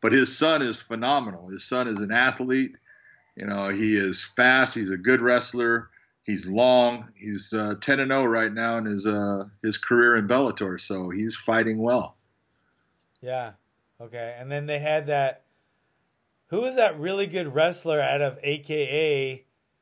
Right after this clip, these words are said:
Speaker 2: A, um, that just fought and he won? He won, uh, and Crazy Bob was in his corner.
Speaker 1: Oh, let's see. They
Speaker 2: He
Speaker 1: had, uh, you're
Speaker 2: Hewer
Speaker 1: talking
Speaker 2: or
Speaker 1: about Ed Ruth.
Speaker 2: Ruth.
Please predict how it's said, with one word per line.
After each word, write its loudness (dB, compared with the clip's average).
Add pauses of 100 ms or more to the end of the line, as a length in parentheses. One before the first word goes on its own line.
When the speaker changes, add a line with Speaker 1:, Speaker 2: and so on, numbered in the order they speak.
(340)
Speaker 2:
A, -10
um, -2 (600)
that -6
just -4
fought 0
and -10
he -8
won? -8 (1120)
He -10
won, -4
uh, -2
and -12 (160)
Crazy -4
Bob 6
was -6
in -6
his -8
corner. -8 (1400)
Speaker 1:
Oh, 0
let's -2
see. 6
They 4
Speaker 2:
He 4
Speaker 1:
had, 4
uh, 0
you're -2
Speaker 2:
Hewer 8
Speaker 1:
talking 4
Speaker 2:
or -2
Speaker 1:
about -2
Ed -2
Ruth. -8 (220)
Speaker 2:
Ruth. -2